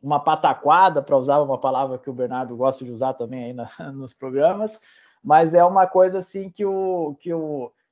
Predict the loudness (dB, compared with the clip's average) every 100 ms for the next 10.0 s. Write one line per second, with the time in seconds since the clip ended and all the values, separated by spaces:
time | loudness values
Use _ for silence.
0 | _ _ -8 -6 -4 -6 -4 -2 0 2
1 | 0 -2 -2 0 -2 -2 -4 -4 -4 -4
2 | -4 -2 -2 -4 -8 -8 -6 -6 -4 -4
3 | -6 -4 -6 -6 -8 -2 0 2 0 -6
4 | -8 -8 -8 -8 -4 -2 -2 -6 -12 _
5 | _ -8 -6 -4 -4 0 0 -2 -4 -4
6 | -4 -8 -6 -8 -2 0 0 -2 -4 -2
7 | -2 -4 -8 -12 -12 -12 -6 -2 -2 -2
8 | -2 -2 -2 -2 -6 -8 -10 -8 -6 -6
9 | -4 -6 0 0 0 -6 -2 -2 -2